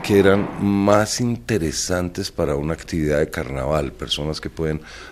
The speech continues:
hacer un gran espectáculo, porque hay que pensar que a veces no solo la música,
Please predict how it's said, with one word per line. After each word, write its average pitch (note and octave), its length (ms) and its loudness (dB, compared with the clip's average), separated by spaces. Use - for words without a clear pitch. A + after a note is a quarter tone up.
hacer F2 300 -2
un F2+ 160 0
gran F#2 240 4
espectáculo, F#2+ 640 -2
porque D#2+ 260 -6
hay C#2+ 80 -2
que - 100 -6
pensar D#2+ 400 -2
que - 80 -2
a D#2+ 60 4
veces D#2 260 -4
no E2+ 100 2
solo E2+ 300 0
la E2 100 4
música, D2+ 480 -2